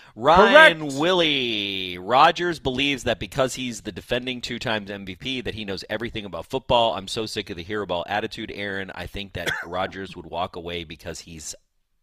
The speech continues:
Speaker 1: all caps selfish."
Speaker 2: Wow.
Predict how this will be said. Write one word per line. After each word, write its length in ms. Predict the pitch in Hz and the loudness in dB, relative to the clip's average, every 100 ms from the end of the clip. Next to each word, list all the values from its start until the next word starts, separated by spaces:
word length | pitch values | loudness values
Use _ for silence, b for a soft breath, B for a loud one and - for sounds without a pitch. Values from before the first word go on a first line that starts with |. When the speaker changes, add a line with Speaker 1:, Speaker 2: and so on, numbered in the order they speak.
| _ | _
Speaker 1:
all 260 | 92 101 104 | -2 0 -2
caps 440 | - 92 85 - | -4 -6 -6 -10
selfish." 720 | - 82 - - - - - _ _ _ _ _ b b b b b b b b - 76 | -10 -10 -10 -12 -8 -8 -10 _ _ _ _ _ b b b b b b b b -20 -10
Speaker 2:
Wow. 400 | 78 90 76 | -4 -2 -2